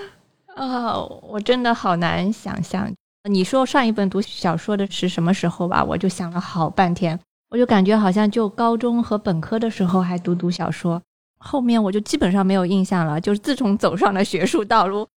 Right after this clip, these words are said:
就感觉所有的时间都是在看学术类相关的书。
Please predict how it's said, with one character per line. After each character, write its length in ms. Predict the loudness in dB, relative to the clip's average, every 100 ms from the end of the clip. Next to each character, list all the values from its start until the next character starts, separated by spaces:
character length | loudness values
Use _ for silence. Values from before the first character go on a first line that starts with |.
| -6
就 100 | -2
感 200 | 2 2
觉 340 | 2 2 0 -6 _
所 180 | -4 0
有 80 | 2
的 120 | 2
时 180 | 0 0
间 180 | 2
都 160 | 2 2
是 160 | 0 0
在 140 | -2
看 220 | 2 0
学 160 | 2 0
术 140 | 0
类 140 | 0 0
相 260 | 2 0
关 140 | 2 2
的 140 | 0
书。 200 | -2 -6